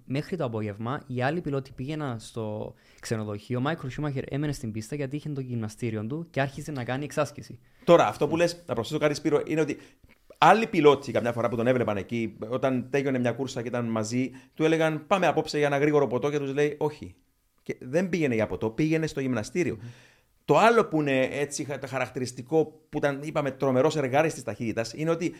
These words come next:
Speaker 2: πολύ συχνά τον χειμώνα, γνωρίζετε πολύ καλά, ειδικά μετά από την αποτυχημένη σεζόν του δύο χιλιάδες πέντε, όταν η Ferrari,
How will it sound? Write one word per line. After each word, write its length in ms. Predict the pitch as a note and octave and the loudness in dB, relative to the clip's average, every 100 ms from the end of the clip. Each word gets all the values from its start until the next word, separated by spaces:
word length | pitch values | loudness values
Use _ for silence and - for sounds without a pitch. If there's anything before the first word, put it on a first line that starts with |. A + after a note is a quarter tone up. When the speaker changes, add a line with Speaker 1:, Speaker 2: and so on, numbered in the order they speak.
| - - | -16 2
Speaker 2:
πολύ 240 | D3+ E3+ | 4 4
συχνά 300 | G3+ G#3+ G#3 | 2 -2 -2
τον 120 | E3+ | -2
χειμώνα, 420 | C3+ C#3 C3+ A#2 A2+ | -4 -2 0 2 2
γνωρίζετε 320 | A#2+ C3+ B2+ | 2 2 2
πολύ 160 | A2+ | 0
καλά, 220 | C3 G2 F#2 | 2 2 0
ειδικά 480 | G2+ - F#3 B2+ - _ - | -4 -4 -2 -2 -6 _ -6
μετά 1000 | A#2 A#2+ A#2+ - - - F3+ F3+ - - | -2 0 0 -4 -8 -2 0 0 -6 -8
από 260 | C3+ B2 B2 | -6 -4 -4
την 140 | B2 | -2
αποτυχημένη 600 | A#2+ A#2 A2+ A#2 A#2 D#3 C#3+ | -2 -2 -4 -2 0 0 0
σεζόν 320 | A2+ A2+ B2 | -2 -2 -2
του 60 | |
δύο 100 | B2 | -2
χιλιάδες 460 | A#2 A#2 A2+ - _ | -2 0 -2 -4 _
πέντε, 420 | E3+ D#3 G#2+ E2+ - - _ - | 6 6 4 -2 -6 -14 _ -4
όταν 320 | B2 B2+ B2 | 0 0 0
η 100 | C3+ B2 | -4 0
Ferrari, 340 | A#2+ C3+ C3 | 4 4 2